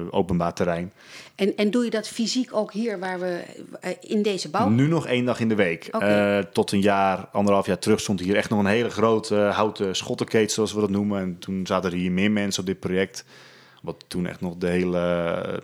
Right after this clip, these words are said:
Speaker 1: nou, nog, denk ik, een helft van dit project moesten maken. Nu ben ik hier nog maar één dag in de week. En een ander deel,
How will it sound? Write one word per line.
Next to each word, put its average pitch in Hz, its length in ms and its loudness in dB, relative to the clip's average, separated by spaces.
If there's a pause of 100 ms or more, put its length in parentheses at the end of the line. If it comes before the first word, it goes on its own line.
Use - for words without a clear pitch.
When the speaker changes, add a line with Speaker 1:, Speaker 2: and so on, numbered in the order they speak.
(160)
Speaker 1:
nou, 82 340 -8
nog, 82 160 -10
denk 82 240 -8
ik, 82 60 -10
een 87 120 -2
helft 90 260 -2
van 92 120 -8
dit 90 100 -6
project 87 260 -8
moesten 92 240 -8
maken. 107 420 -4 (680)
Nu 98 180 2
ben 98 120 4
ik 98 100 -2
hier 104 80 -2
nog 98 100 -2
maar 98 100 0
één 95 140 0
dag 92 140 0
in 92 80 0
de 90 60 0
week. 85 420 0
En 85 300 -4
een 87 280 -6
ander 92 280 0
deel, 87 460 2